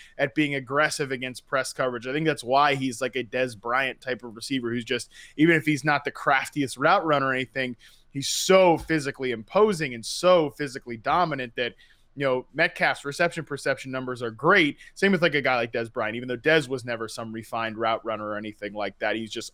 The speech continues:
o-, overwhelmingly, um, too much of a physical specimen. So I think both of those guys would actually benefit a lot from more layups coming into this offense. And I think the gap between,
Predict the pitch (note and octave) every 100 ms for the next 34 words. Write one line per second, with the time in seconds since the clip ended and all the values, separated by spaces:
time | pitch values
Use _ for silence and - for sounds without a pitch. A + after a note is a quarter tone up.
0 | B2+ C3 C#3+ - E3+ E3+ D3+ B2+ C#3 C#3+
1 | B2+ A#2 A2+ A2+ G#2+ - - _ _ _
2 | B2 A#2 A2+ A2 - F3 E3+ D#3 - C#3+
3 | D3 C#3 B2+ D3+ C3+ A#2+ A2 - C#3+ -
4 | A#2 G#2+ B2 A2+ - - - _ D#3 C#4+
5 | G#3 F3+ F#3+ F3 D#3 C3 D3 C#3 C3 C3+
6 | B2+ C3+ A#2+ B2+ A#2+ B2 G#2+ A#2 G#2+ -
7 | B2+ B2 C3 B2+ A#2+ B2+ A#2+ A2+ - -
8 | B2 A#2+ A#2+ A2+ A2+ - A#2+ A#2+ - A2+
9 | - A#2 A2+ G#2 _ _ _ _ _ -
10 | D3 E3 F3 D#3 C#3 G#2+ C3 B2+ - -
11 | C#3+ - C#3 C3 B2 A#2+